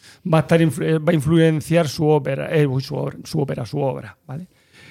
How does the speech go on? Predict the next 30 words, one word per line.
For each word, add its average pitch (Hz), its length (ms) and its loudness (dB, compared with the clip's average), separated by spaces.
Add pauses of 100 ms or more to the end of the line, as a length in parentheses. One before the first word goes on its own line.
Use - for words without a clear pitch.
(240)
Eh, 175 380 4
en 175 60 2
mil 190 100 2
setecientos 196 280 2
diecinueve, 208 500 0
como 165 180 2
hemos 165 200 0
dicho, 170 260 -8
bueno, 139 260 -2
no 147 140 4
hemos 147 160 2
dicho, 147 220 -4
pero 131 180 -2
en, 139 240 -2
en 165 180 0
ya 185 160 2
en 170 120 2
mil 175 160 2
setecientos 185 360 0
diecinueve 175 360 2
deja 147 220 0
de 156 80 2
viajar 190 300 0
y 156 60 -2
fija 170 200 -2
su 160 120 -2
residencia 175 600 0
definitiva 180 460 2
en 160 80 2
Dresde, 139 460 -2